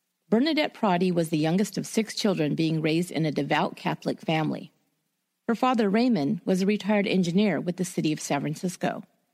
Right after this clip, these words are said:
Bernadette's family didn't have as much money as some of her other classmates,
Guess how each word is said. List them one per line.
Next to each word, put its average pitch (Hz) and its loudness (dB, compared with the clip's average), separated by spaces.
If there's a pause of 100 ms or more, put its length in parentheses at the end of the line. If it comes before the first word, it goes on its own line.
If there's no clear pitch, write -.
(580)
Bernadette's 277 2
family 196 2
didn't 208 2
have 214 2
as 170 0
much - -2
money 180 0 (100)
as 175 0
some 208 2
of 190 2
her 180 -2
other 143 -2
classmates, 202 -4